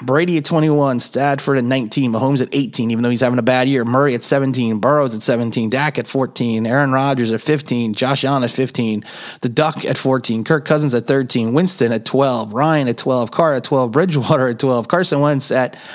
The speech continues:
eleven, Russell Wilson at ten, and he didn't even play. Lamar Jackson at ten, Jalen Hurts at ten, the, the Heine-, the Heineken at ten, and then comes Mac Jones at nine, Goff at eight, Tan-, Tannehill at seven, Trubisky at seven,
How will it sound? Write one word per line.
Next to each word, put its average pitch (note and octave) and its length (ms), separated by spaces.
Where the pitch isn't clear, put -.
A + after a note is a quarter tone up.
eleven, B2+ 480
Russell D3+ 260
Wilson C#3 320
at A2 100
ten, C#3 200
and A#2+ 80
he C3 80
didn't B2+ 220
even B2 260
play. A#2+ 240
Lamar D#3+ 240
Jackson C#3+ 420
at A#2 80
ten, C3+ 300
Jalen D3 260
Hurts D#3 240
at A2 100
ten, C#3 300
the, A2+ 400
the A#2+ 80
Heine-, D3 420
the C3 140
Heineken E3 480
at A#2+ 180
ten, A#2+ 320
and C3 160
then C3 220
comes B2+ 280
Mac D3 240
Jones C#3+ 360
at A#2 100
nine, A#2+ 540
Goff C#3+ 360
at A#2+ 80
eight, B2+ 420
Tan-, D3 260
Tannehill D3+ 420
at A#2+ 80
seven, B2 460
Trubisky C3+ 520
at A2 100
seven, A2+ 540